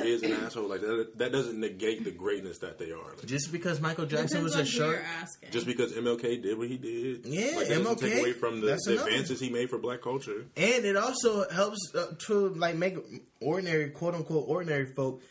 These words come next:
Speaker 2: like, "Oh, like, I have all these bad things where I can never do anything good." And it's like, no, like, Michael, I
Speaker 1: Look
Speaker 2: mean,
Speaker 1: around
Speaker 2: Michael
Speaker 1: you.
Speaker 2: Jackson was
Speaker 1: <laughs>
Speaker 2: a thief, but he also made We Are the
Speaker 3: I
Speaker 2: World.
Speaker 3: hate that word, thief.
Speaker 1: Look around you.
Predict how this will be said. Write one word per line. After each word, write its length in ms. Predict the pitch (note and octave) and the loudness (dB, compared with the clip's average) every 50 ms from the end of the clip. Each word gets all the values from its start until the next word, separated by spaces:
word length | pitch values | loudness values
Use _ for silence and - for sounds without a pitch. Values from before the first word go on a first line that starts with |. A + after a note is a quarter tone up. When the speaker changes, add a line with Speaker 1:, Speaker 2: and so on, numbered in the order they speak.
| - _ - | -20 _ -8
Speaker 2:
like, 400 | - B2 A#2+ A2+ G#2+ - - - _ - _ _ - | -2 0 0 0 -2 -4 -12 -18 _ -20 _ _ -4
"Oh, 300 | - C3+ C#3+ C#3+ B2+ B2+ B2 | 2 2 4 4 2 0 -2
like, 220 | A#2 A2+ G#2+ - | -4 -4 -4 -2
I 120 | - C3+ C#3+ | 0 0 2
have 240 | C#3 D3 D3 C3+ C#3 | 2 2 2 2 2
all 80 | C#3+ | 2
these 160 | C#3 C#3 B2+ | 0 0 -2
bad 280 | - C3+ C#3 C#3 C3+ C3 | 0 0 0 0 0 0
things 280 | C#3+ C#3+ D#3 D3 C3 C3 | 0 -2 -2 -2 -2 -2
where 160 | A#2+ A#2+ A#2+ | -2 -2 -2
I 80 | C#3+ D3 | -2 -2
can 160 | C#3+ C#3+ B2+ | -2 -2 0
never 180 | C3+ D3 D3 C#3 | 0 0 0 0
do 140 | B2+ C3+ | -2 -2
anything 360 | C3+ C3+ C3 C3 C3+ A#2+ A2+ G#2+ | -2 -2 -2 -4 -4 -6 -4 -2
good." 320 | C3 D3 D#3+ D3+ C3 B2+ - - _ _ | 0 0 0 0 -2 -4 -10 -20 _ _
And 120 | - D#3 F3+ | 0 0 0
it's 140 | F#3+ F#3 - | 2 2 0
like, 160 | F#3+ E3 C#3+ | 0 0 -2
no, 320 | C3+ C#3+ E3+ G3+ A3+ G#3+ F#3+ | -2 0 0 2 2 2 2
like, 340 | D3+ C#3 B2+ A2+ G2+ - - - | 2 0 0 -2 -4 -8 -12 -8
Michael, 380 | B2+ C#3+ D3+ F3 F#3 G3+ F#3+ - | -2 0 2 2 4 2 2 2
I 60 | - F3+ | 2 2
Speaker 1:
Look 80 | F#3 | 2
Speaker 2:
mean, 100 | F#3+ - A#2+ | 4 2 4
Speaker 1:
around 60 | A#2 | 4
Speaker 2:
Michael 180 | - G3 G#3 A3+ | 4 4 4 4
Speaker 1:
you. 60 | F#3+ | 4
Speaker 2:
Jackson 320 | D#3+ D#4 D#4 C4+ A#3+ A3+ | 4 4 6 6 4 4
was 100 | A3 - | 6 6
Speaker 1:
<laughs> 0 | |
Speaker 2:
a 80 | G3+ G3+ | 6 4
thief, 340 | - - A3 A#3 C4 C4 - - - - - - | 6 4 2 2 0 -2 -4 -10 -14 -18 -6 -2
but 120 | - F3 | 0 0
he 120 | F3+ G3 F#3 | 2 2 2
also 280 | E3 F3+ F#3+ F#3+ G3+ | 2 2 2 2 2
made 160 | G3 G3 G3+ G3+ | 2 4 4 4
We 160 | G3 G3+ G#3 | 4 4 2
Are 80 | G#3+ G#3 | 2 4
the 100 | G#3+ G#3+ | 2 2
Speaker 3:
I 60 | A3 | 4
Speaker 2:
World. 200 | B3 B3 A#3 F3 | 6 4 4 4
Speaker 3:
hate 200 | C3+ - - - - | 2 0 -4 -8 -12
that 100 | - - - - - | -18 -18 -20 -20 -20
word, 100 | - - - _ - | -20 -20 -20 _ -20
thief. 220 | - - - - - | -20 -20 -20 -16 -14
Speaker 1:
Look 160 | F#2 - - | -12 -10 -8
around 380 | G2+ G2+ G#2+ G#2+ G#2+ G#2 G2 | -8 -8 -8 -8 -8 -10 -10
you. 60 | G2 | -14